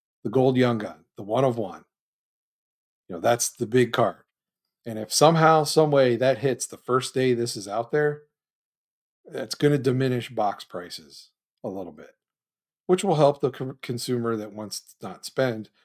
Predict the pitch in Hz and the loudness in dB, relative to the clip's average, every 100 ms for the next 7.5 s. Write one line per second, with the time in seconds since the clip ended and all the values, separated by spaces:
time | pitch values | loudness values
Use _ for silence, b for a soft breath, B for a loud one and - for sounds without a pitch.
0 | _ 95 113 110 98 92 92 87 90 82 | _ -12 -8 -8 -8 -10 -12 -12 -18 -20
1 | 82 120 143 - - - _ _ _ _ | -10 -4 -2 -4 -14 -20 _ _ _ _
2 | _ _ _ _ - 123 113 139 160 135 | _ _ _ _ -6 -6 -2 0 2 0
3 | 131 b b b 120 120 110 127 123 117 | -4 b b b -2 -2 0 2 2 2
4 | 107 170 170 - 113 113 _ 120 104 101 | -4 -6 -6 -8 -10 -12 _ -10 -8 -10
5 | 95 92 107 - _ _ _ - 104 104 | -12 -16 -18 -20 _ _ _ -8 -6 4
6 | 127 165 - 110 92 - 92 80 82 78 | 6 6 4 -6 -6 -6 -10 -10 -16 -18
7 | - 87 92 - | -20 -20 -20 -20